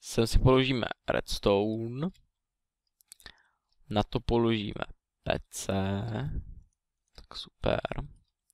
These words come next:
Tady nebude stone, tady bude tohleto. Na to položíme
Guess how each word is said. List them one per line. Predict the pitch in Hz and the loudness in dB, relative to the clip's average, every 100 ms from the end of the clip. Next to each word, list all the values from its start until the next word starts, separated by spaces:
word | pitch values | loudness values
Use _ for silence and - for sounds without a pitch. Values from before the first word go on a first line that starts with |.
| _ _ _ _ _ _ _ _ _ - - | _ _ _ _ _ _ _ _ _ -20 -8
Tady | - 104 | -2 -2
nebude | 95 104 104 | -2 -2 -2
stone, | - - 110 | 0 2 2
tady | 110 104 | 2 0
bude | 101 - | 0 -8
tohleto. | - - 95 - - - 107 107 139 - - - _ - - - - _ _ _ _ _ _ - | -6 -6 -6 -6 -4 4 4 4 -2 -12 -20 -20 _ -20 -20 -20 -20 _ _ _ _ _ _ -2
Na | 113 113 | 4 4
to | - 139 | 4 0
položíme | - 123 120 120 113 117 113 | 4 4 6 4 0 -2 -2